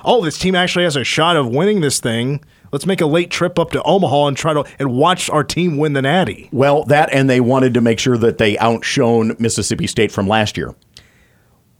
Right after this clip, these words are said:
Speaker 1: Arkansas finished in second, and they were nearly doubled up. They were nearly doubled up by Ole Miss. Eight thousand six hundred and sixty-one Jell-O shots were sold. And remember, these aren't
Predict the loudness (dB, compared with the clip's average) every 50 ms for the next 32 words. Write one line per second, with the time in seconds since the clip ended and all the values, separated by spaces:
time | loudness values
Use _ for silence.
0 | _ 0 0 2 2 2 0 0 0 0 2 2 2 2 2 0 0 0 0 0
1 | -2 -4 -4 -4 -4 -2 -2 -2 0 -2 -2 -2 -2 -4 -6 -6 -6 -6 -6 -4
2 | -2 -2 -2 0 0 0 0 0 -2 -2 -2 0 0 -2 -2 -2 -2 -4 -4 -4
3 | -6 -6 -8 -8 -10 -12 -16 -18 -18 _ _ _ _ _ _ _ _ _ -4 -2
4 | 0 0 0 2 2 2 4 2 2 2 2 0 0 2 2 0 0 2 2 2
5 | 2 2 0 0 -2 -4 -4 -4 -4 -4 -6 -4 -4 -2 -2 0 0 0 0 0
6 | -2 -2 -4 -4 -6 -8 -10 -8 -8 -8 -6 -6 -6 -4 -4 -4 -2 -2 -4 -4
7 | -4 -6 -6 -6 -6 -8 -6 -6 -4 -2 0 0 -2 -2 -2 -2 -2 0 -2 -2
8 | -2 -2 -2 -2 -2 -2 -4 -6 -4 -2 0 0 0 -2 -4 -10 -20 -20 -20 -20
9 | _ _ -6 -4 -4 -4 -4 -6 -8 -12 _ -8 -4 -2 -2 0 2 2 2 2
10 | 0 -2 -6 -10 -16 _ _ _ _ -2 -2 0 2 2 2 2 2 0